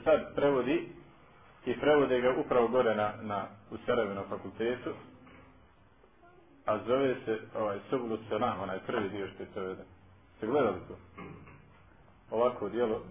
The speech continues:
zbirka hadisa, to je Subul Selam, koji, što je komentar na Bulugul Maram. Vidio biste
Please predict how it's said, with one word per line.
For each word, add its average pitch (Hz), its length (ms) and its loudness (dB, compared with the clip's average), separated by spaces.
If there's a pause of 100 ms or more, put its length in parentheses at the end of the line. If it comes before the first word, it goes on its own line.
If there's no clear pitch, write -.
zbirka 107 420 -4 (260)
hadisa, 120 560 -2
to 113 60 -4
je 104 180 -4
Subul 117 220 -4 (180)
Selam, 139 380 0 (360)
koji, 113 160 -4 (240)
što 113 100 -4
je 104 80 0
komentar 120 600 0
na 139 200 4 (380)
Bulugul 113 440 2
Maram. 107 480 4 (1200)
Vidio 117 240 2
biste 92 240 -6